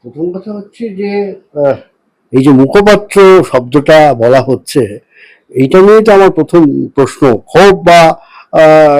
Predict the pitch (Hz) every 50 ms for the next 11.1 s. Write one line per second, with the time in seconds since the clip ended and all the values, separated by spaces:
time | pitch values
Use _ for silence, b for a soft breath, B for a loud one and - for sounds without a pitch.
0 | 147 147 151 151 156 147 131 143 151 143 139 135 135 143 147 143 143 143 143 139
1 | 127 _ - 123 - - 123 110 - - 135 123 113 127 170 196 170 170 - -
2 | 113 - _ 151 156 180 180 180 - 220 208 190 208 220 214 214 214 B B B
3 | B B B B _ 101 117 117 - - 196 214 233 240 233 214 160 131 131 135
4 | 135 131 151 165 - - - 139 135 151 151 170 190 196 - - - 190 214 214
5 | 175 185 175 170 165 156 135 120 110 104 - - 104 - - _ 98 - _ _
6 | - 113 _ _ _ _ _ _ _ _ - - - - 175 175 175 170 139 -
7 | - 220 233 214 170 123 104 98 90 90 90 87 87 _ - - 127 131 123 123
8 | 127 123 _ - 143 135 113 95 92 95 _ _ - 214 - b b b b b
9 | b _ - 113 - 101 123 151 190 214 196 220 233 226 214 196 175 156 147 147
10 | 151 170 202 202 202 208 214 202 185 175 160 156 156 - - 185 190 185 165 -
11 | 165